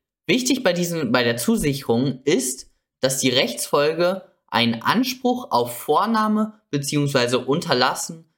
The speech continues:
des zugesicherten Verwaltungsakts ist. Das heißt, insbesondere bei der Verpflichtungsklage, die wir uns dann im Verwaltungsprozessrecht anschauen,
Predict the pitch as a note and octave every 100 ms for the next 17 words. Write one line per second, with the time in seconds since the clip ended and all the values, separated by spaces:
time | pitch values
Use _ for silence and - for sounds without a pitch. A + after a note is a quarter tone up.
0 | _ C3 B2+ - - G3 F3+ D3 C3+ D3
1 | A#2+ B2 C3 B2+ G#2+ G#2+ A#2 A2 - G#2+
2 | - - - _ _ - C#3+ C3+ - -
3 | _ _ _ - C#3+ C#3+ D3 - - F#3+
4 | A#3 G#3 F3 D#3+ D#3 D3+ D#3+ - _ A2+
5 | G#2+ G#2+ A#2 - E3 G#3+ C#3+ B2 - G#2+
6 | G2 G2+ D3 A#3 _ _ _ - A2+ G#2+
7 | G2+ A2+ G2+ G2 A2 G2 G2 A2 - -
8 | - E3 - C3 A#2 - G#2 - A2 F3